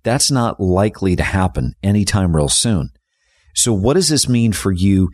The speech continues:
in retirement? What this means is that we may be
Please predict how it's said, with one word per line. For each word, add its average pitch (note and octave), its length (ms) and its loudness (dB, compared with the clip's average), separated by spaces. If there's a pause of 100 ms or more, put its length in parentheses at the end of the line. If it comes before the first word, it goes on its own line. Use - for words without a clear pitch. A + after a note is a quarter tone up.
(420)
in A2+ 520 2 (240)
retirement? F2+ 920 0 (420)
What G2+ 180 -2
this A2+ 180 2
means A#2 460 2
is F#2 140 0
that F#2 200 0
we B2+ 180 0
may C#3+ 200 2
be G#2+ 240 0